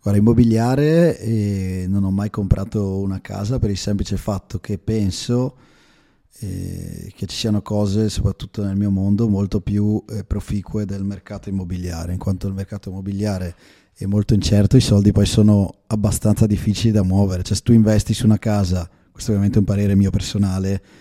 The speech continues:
mi odieranno tutte le persone che hanno a che fare col mondo dell'immobiliare,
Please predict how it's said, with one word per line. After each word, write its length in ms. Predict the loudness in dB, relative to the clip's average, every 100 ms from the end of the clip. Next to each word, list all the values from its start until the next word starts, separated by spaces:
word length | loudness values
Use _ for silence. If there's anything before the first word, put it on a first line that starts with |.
| _ -6
mi 80 | 0
odieranno 400 | 2 2 4 4
tutte 180 | 4 0
le 100 | 0
persone 400 | 0 -2 -8 -10
che 80 | -8
hanno 120 | -10
a 20 |
che 120 | -10 -16
fare 340 | -14 -12 -10
col 160 | -4 2
mondo 260 | 4 4
dell'immobiliare, 840 | 2 0 0 0 0 0 -2 -6